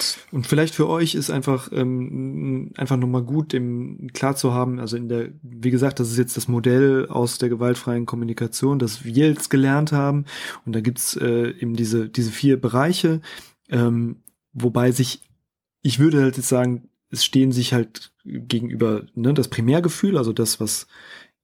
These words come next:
im Körper ist, dann, äh, das Sekundärgefühl, ähm, eben Wut, Scham, Schuld, äh, ähm,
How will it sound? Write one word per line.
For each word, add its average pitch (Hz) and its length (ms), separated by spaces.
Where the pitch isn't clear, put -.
im 110 120
Körper 175 340
ist, 165 320
dann, 117 300
äh, 123 120
das - 240
Sekundärgefühl, 147 1300
ähm, 117 540
eben 107 460
Wut, 120 180
Scham, 107 440
Schuld, 165 480
äh, 127 60
ähm, 120 320